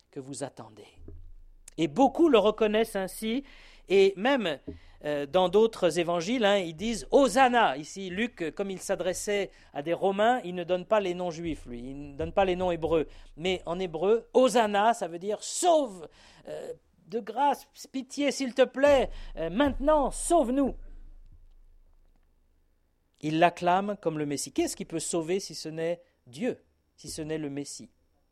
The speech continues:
D'ailleurs, c'est une citation d'un psaume, le psaume cent dix-huit, verset vingt-cinq, que je vous lis ici. « Ô Éternel, accorde le salut, ô Éternel, donne la prospérité.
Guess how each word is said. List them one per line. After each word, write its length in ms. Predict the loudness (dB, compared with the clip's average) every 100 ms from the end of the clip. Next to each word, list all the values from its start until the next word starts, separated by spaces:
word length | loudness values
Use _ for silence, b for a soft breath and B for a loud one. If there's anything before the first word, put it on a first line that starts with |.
| _ _ _ -20 B B B
D'ailleurs, 240 | 4 4 4
c'est 220 | -2 -6
une 100 | -6
citation 760 | -4 -4 -2 -4 -4 -8 -8 -10 b b b -4
d'un 140 | -4
psaume, 440 | -4 -4 -2 -2 -4
le 80 |
psaume 300 | -6 -4 -4
cent 260 | -4 -4 -4
dix-huit, 540 | -6 -10 -10 -12 -12
verset 440 | -8 -6 -6 -6 -4
vingt-cinq, 720 | -4 -6 -6 -6 -6 -8 _ -14
que 100 | -8
je 260 | -6 -6 -8 b b b b b
vous 220 | -10 -8
lis 240 | -6 -6
ici. « 440 | -6 -8 -10 -10 -12 -18 -20 _ _ _ _ 2
Ô 180 | 4 6
Éternel, 520 | 4 2 4 6 6
accorde 480 | 4 8 8 8 4
le 160 | 2
salut, 540 | 2 2 2 0 -6 -10 B B 2
ô 120 | 4
Éternel, 720 | 4 0 -2 0 0 -2 -8 b b 0
donne 260 | 2 4
la 120 | 2
prospérité. 1000 | -2 -2 -2 -2 -6 -6 -6 -8 -6 -6